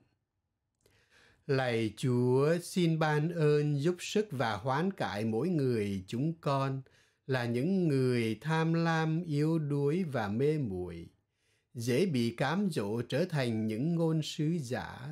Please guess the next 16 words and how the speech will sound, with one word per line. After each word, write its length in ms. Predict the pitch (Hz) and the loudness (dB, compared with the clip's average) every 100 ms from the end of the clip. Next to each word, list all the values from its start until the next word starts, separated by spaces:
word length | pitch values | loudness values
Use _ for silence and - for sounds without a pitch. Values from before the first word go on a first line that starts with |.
| 156 | -10
tạo 280 | 120 90 98 | -8 -6 -6
ra 300 | 110 143 147 | -2 -2 0
những 300 | 139 107 170 | -2 -2 -4
hoa 400 | 156 170 170 175 170 | -2 -2 -2 -4 -4
quả 280 | 117 85 104 | -6 -6 -10
xấu 280 | - 147 | -4 -4
xa 460 | 180 - 160 156 156 151 | -4 -2 0 0 -2 -2
của 140 | 143 | -4
sự 180 | 160 110 92 98 | -4 -6 -8 -6
ghen 340 | 147 151 147 131 | -2 -2 -2 -2
ghét, 280 | 139 135 165 - _ _ _ _ | -2 -2 -4 -10 _ _ _ _
hận 360 | 117 87 98 98 | -6 -6 -6 -6
thù 460 | 127 107 98 90 85 | -4 -2 -2 -6 -8
và 160 | 101 | -8
giết 400 | 87 92 135 156 _ | -8 -4 -4 -4 _
chóc 300 | 165 185 | -10 -10